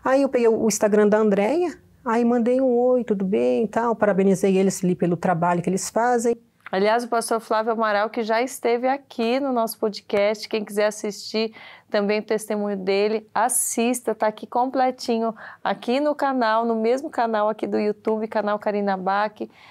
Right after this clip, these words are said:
Speaker 2: Foi uma conversa muito edificante e tenho certeza que vocês vão tirar grandes aprendizados, né?
Speaker 1: Glória a Deus.
Speaker 2: É.
Speaker 1: <laughs>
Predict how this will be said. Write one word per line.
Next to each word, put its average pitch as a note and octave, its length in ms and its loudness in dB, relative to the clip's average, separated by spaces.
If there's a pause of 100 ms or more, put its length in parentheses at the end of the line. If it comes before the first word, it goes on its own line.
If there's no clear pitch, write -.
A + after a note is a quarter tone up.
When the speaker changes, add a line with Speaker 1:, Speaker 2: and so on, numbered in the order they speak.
(140)
Speaker 2:
Foi G#3+ 120 -2
uma A3 100 0
conversa A3+ 460 -2
muito A#3+ 360 -2
edificante A3 920 -4 (480)
e F#3+ 60 -2
tenho A3+ 180 0
certeza A#3 400 0
que - 80 -10
vocês A3+ 160 0
vão A3+ 160 0
tirar A#3 320 0
grandes C#4+ 560 2
aprendizados, A#3+ 880 0
né? A3 260 0
Speaker 1:
Glória F3+ 340 2
a - 20 2
Deus. A3 400 4
Speaker 2:
É. G#3 240 4 (720)
Speaker 1:
<laughs> - 440 -8